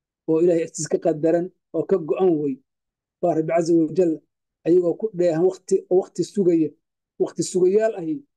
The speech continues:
baa la abuuran wey. Oo culummadu waxay yidhahdeen laba qowl baa ugu waaweyn wey. In la yidhaahdo waqtigan musamma ahi waa waqtiga qiyaamaha haddii la tago wey.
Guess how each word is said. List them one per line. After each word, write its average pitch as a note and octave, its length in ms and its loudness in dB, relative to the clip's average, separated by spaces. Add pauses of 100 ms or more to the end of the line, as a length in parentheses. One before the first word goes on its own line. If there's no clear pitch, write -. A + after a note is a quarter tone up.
(520)
baa E3+ 80 2
la E3+ 120 0
abuuran D3+ 380 4
wey. B2 160 -8 (800)
Oo F3 220 2 (720)
culummadu E3+ 340 2
waxay F3+ 180 -2
yidhahdeen E3+ 320 0
laba F3+ 200 2
qowl F3+ 300 0
baa E3 220 -2
ugu E3+ 200 0
waaweyn E3+ 340 4
wey. C3+ 140 -8 (360)
In F#3+ 80 2
la F#3+ 80 4
yidhaahdo D3+ 420 0 (600)
waqtigan F3 480 0
musamma F3 560 0
ahi D#3 220 2
waa E3+ 180 2
waqtiga E3+ 440 0
qiyaamaha E3+ 400 2
haddii E3 200 0
la D#3 80 -2
tago D#3+ 300 0
wey. C#3+ 140 -2